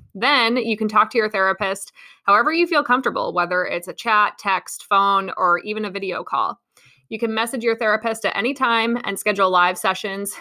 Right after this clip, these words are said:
whenever it's convenient for you. If your therapist isn't the right fit for some reason, you can switch to a new therapist at no additional charge. With BetterHelp, you can get the same professionalism and quality you expect from in-office therapy,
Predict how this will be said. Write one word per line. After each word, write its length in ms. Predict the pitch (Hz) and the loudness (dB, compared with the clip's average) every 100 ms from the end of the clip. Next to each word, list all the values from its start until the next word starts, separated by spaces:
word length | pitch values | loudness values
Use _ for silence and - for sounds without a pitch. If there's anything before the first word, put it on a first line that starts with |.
| - | -10
whenever 340 | 202 202 208 220 | -2 0 2 2
it's 140 | 214 | 0
convenient 460 | 233 226 233 180 - | -2 0 0 0 -2
for 120 | 190 | -2
you. 240 | 165 113 - _ _ _ _ _ - | -2 -6 -10 _ _ _ _ _ -2
If 80 | 247 | 0
your 120 | 262 | 2
therapist 460 | 285 277 277 240 - | 4 2 2 -2 0
isn't 360 | 359 330 247 | 0 0 -2
the 80 | 214 | 0
right 260 | 190 185 - | 2 2 0
fit 180 | 196 - | -2 -2
for 120 | 196 | -4
some 220 | 202 185 | -4 -4
reason, 480 | 180 180 190 196 208 - - | -4 -4 -4 -4 -6 -12 -8
you 120 | 233 | -4
can 160 | 254 240 | -4 -2
switch 300 | 262 247 - | -2 -2 -2
to 80 | 247 | -2
a 80 | |
new 160 | 208 233 | 0 0
therapist 640 | 233 180 175 202 202 - 202 | 0 0 0 -2 -6 -4 -2
at 160 | 190 | -2
no 120 | 196 | 0
additional 420 | 190 185 - 180 - | -2 -4 -8 -8 -2
charge. 480 | 214 - - - _ _ _ - | -2 -2 -4 -14 _ _ _ -4
With 140 | 226 | 0
BetterHelp, 460 | 254 277 254 202 196 - - | 2 2 4 4 2 -8 -12
you 120 | 226 | -6
can 80 | 247 | -2
get 120 | 240 | -2
the 60 | 240 | -4
same 300 | - 262 269 | -4 -2 -2
professionalism 960 | 262 - 196 - 240 240 247 262 254 - | -6 -4 -4 -4 -4 -2 -2 -4 -6 -6
and 140 | 202 | -10
quality 520 | - - 180 190 220 | -12 0 2 2 0
you 240 | 233 233 226 | 0 2 0
expect 420 | 226 - 214 - | -2 -6 -6 -4
from 240 | 202 - - | -2 -2 -4
in-office 640 | 196 202 - 190 185 180 - | -10 -6 0 0 0 -8 -4
therapy, 640 | 190 180 196 262 269 | -2 0 -2 -2 -4